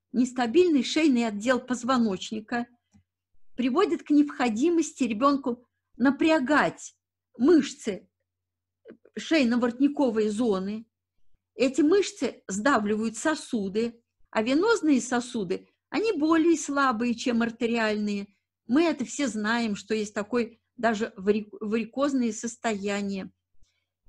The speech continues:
И вот эти вены передавленные, они не могут обеспечить хороший отток жидкости из желудочков мозга. И там создаётся давление,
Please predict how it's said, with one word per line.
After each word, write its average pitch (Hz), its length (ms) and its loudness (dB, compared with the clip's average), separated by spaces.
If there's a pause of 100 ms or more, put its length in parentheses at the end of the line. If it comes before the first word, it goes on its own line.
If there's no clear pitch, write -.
(140)
И 302 120 4
вот 320 220 2
эти 370 540 0
вены 320 580 2
передавленные, 196 1120 -2 (500)
они 277 260 2
не 370 120 2
могут 320 380 0
обеспечить 277 840 -2 (280)
хороший 277 580 0
отток 254 720 -2 (240)
жидкости 247 880 -4 (380)
из 247 260 -4 (340)
желудочков 277 800 -4
мозга. 269 600 0 (1400)
И 349 100 4
там 349 280 0
создаётся 294 720 -2
давление, 277 840 0